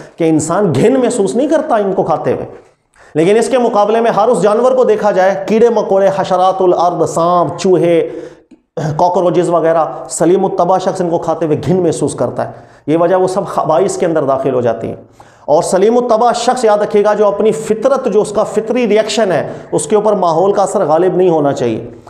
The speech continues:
मसलन एक शख्स है वो चाइना में पैदा हो गया, वो तो सभी खा, सब कुछ खा जाते हैं ना, अब वहाँ पर पैदा हुआ, बचपन से ही उसको कॉकरोचेस मुंह में डाल डाल के उसकी तबीयत ऐसी हो गई, उसको घिन नहीं आ रही, तो उसको घिन नहीं आ रही है, इससे इस्तेदलाल नहीं करेंगे, इसलिए कि उसके माहौल ने, उसकी जो फितरी,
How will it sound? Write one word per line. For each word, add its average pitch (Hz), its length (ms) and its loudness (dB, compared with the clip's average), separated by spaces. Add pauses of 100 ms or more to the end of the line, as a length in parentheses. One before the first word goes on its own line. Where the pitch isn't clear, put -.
(220)
मसलन 202 260 0
एक 220 120 2
शख्स 220 200 0
है 226 60 4
वो 220 60 2
चाइना 196 300 0
में 196 140 0
पैदा 170 200 2
हो 151 100 2
गया, 147 160 2
वो 151 180 0
तो 180 120 2 (140)
सभी 160 220 0
खा, 208 240 -2
सब 170 180 -6
कुछ - 160 -2
खा 156 140 -2
जाते 156 220 0
हैं 165 60 -2
ना, 185 100 -4 (400)
अब 147 100 0
वहाँ 165 160 2
पर 202 160 0
पैदा 185 280 2
हुआ, 185 240 2
बचपन 165 320 -2
से 180 100 2
ही 185 80 4
उसको 185 240 0
कॉकरोचेस 160 500 2
मुंह 170 180 2
में 175 100 2
डाल 160 220 2
डाल 175 160 2
के 170 100 -2
उसकी - 200 -2
तबीयत 165 340 0
ऐसी 160 220 0
हो 147 120 2
गई, 156 100 2
उसको 160 180 -2
घिन 143 180 0
नहीं 170 180 2
आ 151 120 2
रही, 156 140 0 (400)
तो - 80 -2
उसको 262 300 0
घिन 196 160 2
नहीं 175 200 2
आ 139 140 2
रही 117 160 -4
है, 110 160 -10 (120)
इससे 151 220 -2
इस्तेदलाल 180 400 0
नहीं 220 120 2
करेंगे, 147 360 0 (280)
इसलिए 190 200 0
कि 220 60 2
उसके 220 200 0
माहौल 185 400 2
ने, 220 120 2
उसकी 220 220 -2
जो 202 140 2
फितरी, 240 440 0